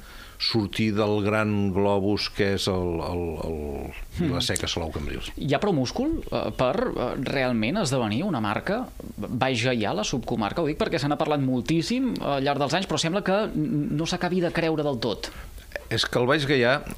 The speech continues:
Speaker 1: és, no, no és un mu-, no és una marca, no és, no vol ser això, simplement vol ser una realitat. Ehm, és, és el, el fet de ser,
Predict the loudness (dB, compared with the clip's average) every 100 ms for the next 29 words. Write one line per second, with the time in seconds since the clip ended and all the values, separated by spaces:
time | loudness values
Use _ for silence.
0 | -6 0 2 0 -2 0 0 2 2 4
1 | 4 4 4 2 2 2 4 4 4 4
2 | 4 2 2 4 2 2 0 2 2 2
3 | 2 2 2 0 0 0 2 2 2 2
4 | 2 2 2 2 4 2 2 0 -2 -4
5 | -12 -14 -14 -16 -10 -2 0 2 0 -2
6 | -2 -2 -2 -2 -2 0 0 -2 -2 -4
7 | 0 0 2 2 4 4 2 2